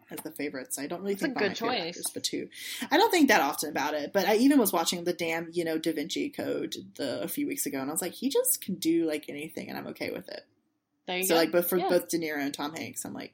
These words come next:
Speaker 1: "Yeah, you guys can do anything." Um, yeah, so he's emoting,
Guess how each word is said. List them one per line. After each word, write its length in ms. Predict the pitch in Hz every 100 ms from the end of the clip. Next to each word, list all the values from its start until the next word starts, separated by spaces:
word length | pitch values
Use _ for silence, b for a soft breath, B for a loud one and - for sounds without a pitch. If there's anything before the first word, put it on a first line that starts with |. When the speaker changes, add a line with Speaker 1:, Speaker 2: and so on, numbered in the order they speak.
| -
Speaker 1:
"Yeah, 140 | -
you 100 | -
guys 220 | 156 - -
can 100 | -
do 120 | -
anything." 360 | - - - B B B B B B B -
Um, 540 | 208 196 175 165 147 - - _ _ _ -
yeah, 100 | 180
so 120 | 196
he's 120 | 196
emoting, 640 | 196 175 170 165 165 165